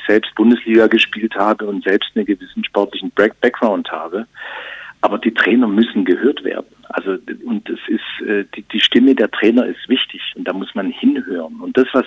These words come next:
wir jetzt hier gerade haben, äh,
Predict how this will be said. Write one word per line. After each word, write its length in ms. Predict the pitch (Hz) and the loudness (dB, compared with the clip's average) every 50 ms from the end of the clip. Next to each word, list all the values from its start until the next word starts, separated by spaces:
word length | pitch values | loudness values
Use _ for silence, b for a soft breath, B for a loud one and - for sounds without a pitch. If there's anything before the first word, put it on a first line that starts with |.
| - | 2
wir 80 | - 120 | 2 2
jetzt 140 | 117 - - | 2 2 2
hier 120 | - 113 107 | 2 2 2
gerade 380 | 104 92 92 92 87 90 - | 2 2 2 2 0 -2 -2
haben, 300 | - 110 131 - - - - - _ B B B B B B B B B B B | -2 -4 -4 -4 -8 -10 -12 -16 _ B B B B B B B B B B B
äh, 440 | - - 98 95 92 92 92 90 | -2 2 2 4 4 2 0 0